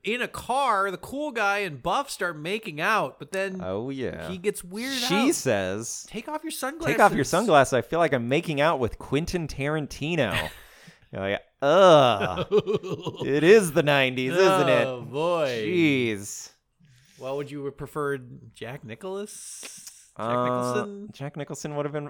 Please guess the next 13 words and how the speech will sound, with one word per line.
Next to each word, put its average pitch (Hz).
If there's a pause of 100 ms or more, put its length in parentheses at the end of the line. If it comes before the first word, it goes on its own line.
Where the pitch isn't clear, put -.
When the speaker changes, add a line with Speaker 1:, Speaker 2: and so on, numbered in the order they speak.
(120)
Speaker 2:
who 156
else 139
is 98
known 110
for -
wearing 104
sungla-, 107
uh, 98 (160)
Roy 113
Orbison? 143
Speaker 1:
Uh, 131
the 117
Terminator. 98